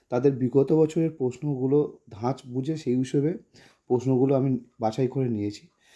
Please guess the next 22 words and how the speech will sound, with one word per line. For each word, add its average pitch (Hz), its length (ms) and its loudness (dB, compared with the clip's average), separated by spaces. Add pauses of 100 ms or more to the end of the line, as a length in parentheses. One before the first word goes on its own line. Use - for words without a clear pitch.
(200)
তো 143 60 -4
তিরিশটি 160 380 0
প্রশ্ন 160 400 0
একদম, 131 520 -2
আহ, 110 340 -4 (200)
খুব 139 140 -8
গুরুত্বপূর্ণ 156 580 0
প্রশ্ন, 151 420 0 (420)
আর 101 180 0
প্রশ্নগুলো 127 460 0
তোমাদের 135 320 2
পরীক্ষা 120 420 -2
ওরিয়েন্টেড 120 540 2
বলতে 104 240 -4
পারো। 110 260 -4 (560)
প্রশ্নগুলো 180 380 2
তোমাদের 180 280 2
কারোর 156 160 0
কাছে 165 160 -2
সোজা 143 240 -4
লাগতে 139 240 0
পারে, 143 240 -2